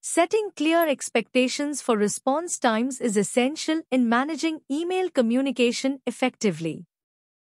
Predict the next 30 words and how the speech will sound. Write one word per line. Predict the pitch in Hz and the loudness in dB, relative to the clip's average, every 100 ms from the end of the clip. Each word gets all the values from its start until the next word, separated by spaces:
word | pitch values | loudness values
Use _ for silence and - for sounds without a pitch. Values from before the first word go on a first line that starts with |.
| _ _ _ _ - | _ _ _ _ -2
By | 202 269 | 2 2
clearly | - 277 339 359 392 | 0 0 0 2 0
stating | 370 - 269 262 302 | 0 0 0 0 -2
your | 269 240 | 0 2
expected | 226 - - 262 - 311 226 | 0 -4 -2 -2 -2 -2 0
response | 214 - 262 277 311 - | 0 0 -2 -2 -2 0
time | 233 220 254 247 | 0 2 -2 -2
in | 233 | 0
your | 240 - 262 | 0 -2 -4
email | 330 349 359 339 | -4 -2 -4 -2
signature, | - 214 202 180 190 185 349 _ _ - | -2 0 0 -2 -4 -6 -8 _ _ -4
you | 285 | -2
communicate | - 294 294 392 381 349 311 - | 0 -2 -2 -4 -2 -2 -2 0
to | |
your | 233 226 | 2 2
recipients | 220 - 294 277 339 349 - | 2 0 -2 -2 -2 -4 -2
when | 220 226 | 0 2
they | 208 262 | 4 4
can | 262 294 285 | 2 -2 -2
anticipate | 269 302 302 330 269 302 247 | -4 -4 -6 -4 -2 -2 0
a | 233 | 0
reply | 202 - 247 247 311 | 0 0 0 0 0
from | - 214 185 | -2 -2 0
you, | 180 208 - _ | -2 -4 -8 _
thereby | 202 262 294 339 349 | -2 0 2 2 2
managing | 262 247 277 277 320 311 | 2 2 0 -2 -2 0
their | 240 226 | 2 2
expectations | 202 - - 196 - 254 262 285 294 311 - | 0 -4 -4 -4 0 0 0 -4 -6 -8 -6
and | 262 247 | -2 0
reducing | 233 240 320 339 349 | 2 2 0 -2 -6